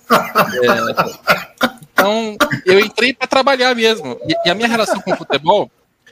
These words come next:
é, eu, eu, meu pai me levava ao estádio, ó, que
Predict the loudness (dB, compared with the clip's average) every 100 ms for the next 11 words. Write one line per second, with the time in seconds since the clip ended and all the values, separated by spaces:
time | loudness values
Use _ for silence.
0 | _ -4 2 4 4 2 0 -4 -2 -4
1 | -4 -6 -2 0 0 -2 -10 _ -8 -4
2 | 0 0 0 -4 -2 0 0 -2 -4 -4
3 | -4